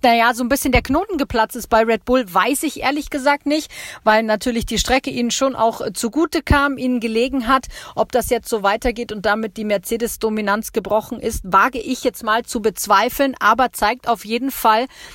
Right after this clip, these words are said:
dass Red Bull jetzt nicht mehr nur dritte Kraft ist, sondern auf jeden Fall auch ab und an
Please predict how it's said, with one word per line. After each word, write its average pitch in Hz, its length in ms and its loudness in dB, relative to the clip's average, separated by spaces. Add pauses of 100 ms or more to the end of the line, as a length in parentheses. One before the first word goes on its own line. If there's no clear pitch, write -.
(120)
dass 214 320 2 (100)
Red 220 200 4
Bull 247 180 4
jetzt 226 240 0
nicht 240 200 2
mehr 240 140 2
nur 202 160 0 (140)
dritte 208 320 2
Kraft - 400 2
ist, 311 200 -2
sondern 214 320 0
auf 190 220 -4
jeden 226 240 0
Fall 226 300 2
auch - 180 -2
ab - 220 -4
und 233 180 -6
an 208 180 2